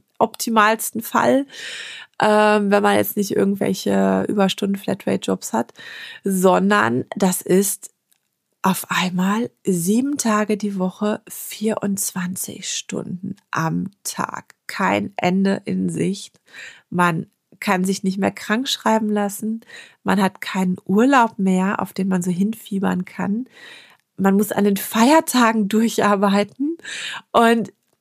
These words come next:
egal wie es einem geht, man muss ran. Und das war für mich richtig hart. Ich hab wirklich gedacht, also wenn das jetzt so weitergeht,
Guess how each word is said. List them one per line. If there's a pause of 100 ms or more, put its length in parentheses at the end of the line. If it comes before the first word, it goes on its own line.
(100)
egal
wie
es
einem
geht, (120)
man
muss (120)
ran. (840)
Und (420)
das
war
für
mich
richtig
hart. (520)
Ich
hab
wirklich
gedacht,
also
wenn
das
jetzt
so
weitergeht,